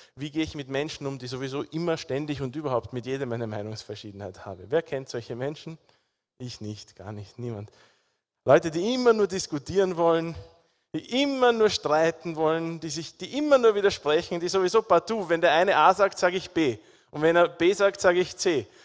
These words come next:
Und wenn wir die Buchstaben ausgehen, dann fange ich an bei den Zahlen. Ja? Hauptsache, ich kann was dagegen reden. Wie gehe ich mit diesen Menschen um? Das ist ein Test meiner geistlichen Reife.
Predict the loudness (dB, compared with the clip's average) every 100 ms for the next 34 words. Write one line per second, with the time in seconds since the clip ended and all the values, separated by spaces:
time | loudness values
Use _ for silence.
0 | -10 -2 0 0 -2 -4 -4 2 4 6
1 | 4 2 0 -4 -2 0 0 2 2 4
2 | 0 2 4 4 4 2 2 0 0 4
3 | 4 2 -4 -4 -2 0 2 2 0 -2
4 | 0 -4 -4 -6 -8 -14 _ _ _ _
5 | _ _ _ _ -14 -12 -6 -4 -4 -6
6 | -12 -12 -10 -8 -8 -10 -10 -10 -12 _
7 | _ _ _ _ _ _ _ -4 -2 0
8 | -2 0 2 2 2 0 2 2 2 2
9 | -2 -12 -8 -2 -2 -2 -8